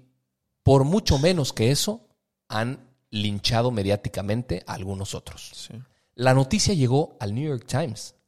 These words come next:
Speaker 1: La noticia llegó a Reuters, güey. O sea, ya,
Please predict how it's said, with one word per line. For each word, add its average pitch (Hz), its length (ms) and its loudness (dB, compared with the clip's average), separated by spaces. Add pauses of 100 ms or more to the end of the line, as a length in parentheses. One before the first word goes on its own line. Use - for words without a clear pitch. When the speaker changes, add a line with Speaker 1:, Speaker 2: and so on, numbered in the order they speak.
(120)
Speaker 1:
La 110 120 -6
noticia 127 420 -8
llegó 123 480 -4
a 98 720 -6 (400)
Reuters, 120 500 -2
güey. - 140 -18 (160)
O 120 80 -10
sea, - 340 -6 (1300)
ya, 131 280 2